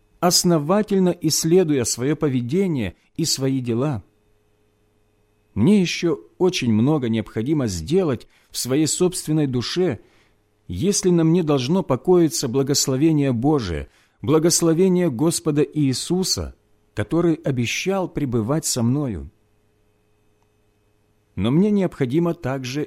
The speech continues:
и выходить. Робость заставляет меня желать того, чтобы я постоянно оставался дома и никогда не выходил в грешный мир, чтобы оказать помощь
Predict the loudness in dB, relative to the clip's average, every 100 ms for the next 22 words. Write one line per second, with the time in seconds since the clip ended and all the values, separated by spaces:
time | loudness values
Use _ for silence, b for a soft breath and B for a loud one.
0 | -6 -4 -2 -2 -2 -2 -4 -8 _ _
1 | _ _ _ _ _ b b 2 2 2
2 | 0 -2 -10 b b -4 -2 0 0 2
3 | 2 2 2 2 2 0 2 0 -2 -4
4 | -2 0 0 0 -4 -4 -2 0 -2 -2
5 | -2 0 2 2 2 2 0 -2 -4 _
6 | _ -2 -2 0 0 0 2 0 2 2
7 | 2 -4 -8 _ _ -2 2 4 4 0
8 | 2 2 4 4 0 -2 0 0 0 B
9 | -6 0 2 2 4 4 6 4 2 -4
10 | b b b -4 0 2 2 2 0 0
11 | -2 -4 0 0 2 -2 -6